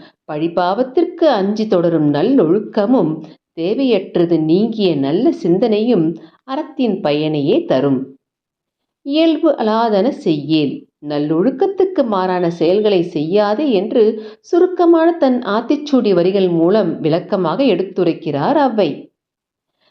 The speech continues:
தன் தாய், தந்தை, தாத்தா, பாட்டி, பெரியப்பா, சித்தப்பா என்று ஒரு கூட்டு குடும்பத்தில் வளர்ந்த பிள்ளை அவன்.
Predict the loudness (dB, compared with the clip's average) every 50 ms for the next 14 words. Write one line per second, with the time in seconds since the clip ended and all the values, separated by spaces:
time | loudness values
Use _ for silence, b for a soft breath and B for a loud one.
0 | _ _ _ -4 -2 -2 0 0 0 0 2 0 2 2 2 2 4 4 4 2
1 | 2 2 0 0 0 0 0 0 0 0 0 -2 -2 -2 -2 -4 -4 -2 0 0
2 | 0 2 0 0 0 -2 -2 -2 -2 -4 -6 -8 -4 -4 -4 -4 -2 -2 0 0
3 | 2 2 0 0 2 2 2 2 2 2 0 2 2 0 0 -2 -2 -4 0 0
4 | -2 0 0 0 0 0 0 -2 -2 -2 -4 -4 -2 -2 -2 -2 -2 -2 -2 -4
5 | -2 -2 -2 0 0 2 2 2 2 0 -2 -4 -6 -8 -14 -20